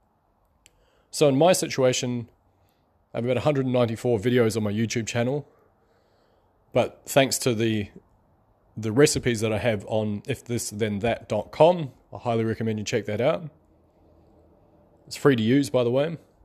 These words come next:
That now means that for every one video I create,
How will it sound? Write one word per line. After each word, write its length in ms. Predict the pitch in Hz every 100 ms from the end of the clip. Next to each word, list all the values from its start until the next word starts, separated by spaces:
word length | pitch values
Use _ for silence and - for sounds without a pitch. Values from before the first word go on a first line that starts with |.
| _ _ _ _ _ _ _ _
That 200 | 165 190
now 160 | 180 156
means 420 | 160 160 131 -
that 340 | 135 120 - - _ - _
for 180 | - 156
every 160 | 160 147
one 280 | 131 147 123
video 360 | 147 147 110
I 20 |
create, 400 | 110 - 117 110